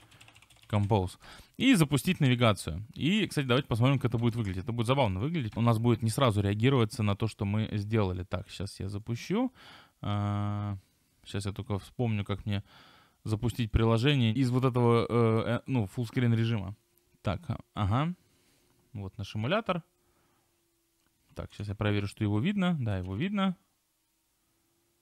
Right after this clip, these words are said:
Вот запустилось наше приложение. Я нажимаю... Так, давайте я вот так его подвину. А, я нажимаю Add, ну, то есть, по сути, это Compose проходит три секунды, у меня открывается экран.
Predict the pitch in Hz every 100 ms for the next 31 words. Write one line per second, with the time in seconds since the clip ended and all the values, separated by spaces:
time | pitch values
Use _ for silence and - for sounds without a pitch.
0 | _ _ _ _ _ _ _ - 101 101
1 | - 120 110 110 - 113 131 175 247 202
2 | 180 170 113 113 104 110 110 110 104 104
3 | - 110 101 101 107 101 92 95 101 123
4 | 160 190 110 - - - - - 110 110
5 | 110 123 123 104 120 120 110 - 196 254
6 | - 156 131 120 113 117 110 104 - 110
7 | 104 113 104 - - _ _ 107 104 -
8 | 113 107 104 104 _ _ _ _ _ _
9 | _ _ _ 107 101 139 - 277 226 131
10 | 156 143 120 120 123 - - 95 92